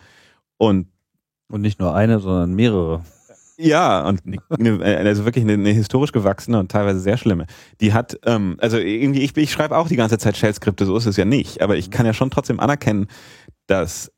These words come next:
Speaker 1: es vielleicht nicht notwendig ist, eine Shell zu benutzen, um zu booten. Ja. Und deswegen haben wir das dann da so rausgenommen. Und ich glaube, es ist irgendwie eine Aufgabe von einem Software-Engineer, doch irgendwie das alles so einfach zu gestalten, dass das eben nicht von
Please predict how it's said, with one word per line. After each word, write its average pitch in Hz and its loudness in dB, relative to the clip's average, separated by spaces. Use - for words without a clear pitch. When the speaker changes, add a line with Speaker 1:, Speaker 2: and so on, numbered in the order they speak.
Speaker 1:
es 101 -4
vielleicht 110 2
nicht 117 2
notwendig 95 2
ist, 101 0
eine 98 2
Shell 107 2
zu - -4
benutzen, 101 0
um 90 -6
zu 85 -14
booten. 107 -4
Ja. 87 2
Und 90 0
deswegen 98 0
haben 98 2
wir 95 2
das 90 0
dann 90 0
da 87 0
so 87 -6
rausgenommen. 82 -4
Und 87 -2
ich 92 0
glaube, 98 2
es 101 0
ist - -8
irgendwie 110 2
eine 98 2
Aufgabe 113 0
von 101 0
einem 87 -2
Software-Engineer, 107 0
doch 104 -4
irgendwie 104 2
das 85 -2
alles 85 -8
so 62 -2
einfach 90 0
zu 104 -6
gestalten, 92 0
dass 87 -8
das - -12
eben 98 2
nicht - 0
von 101 0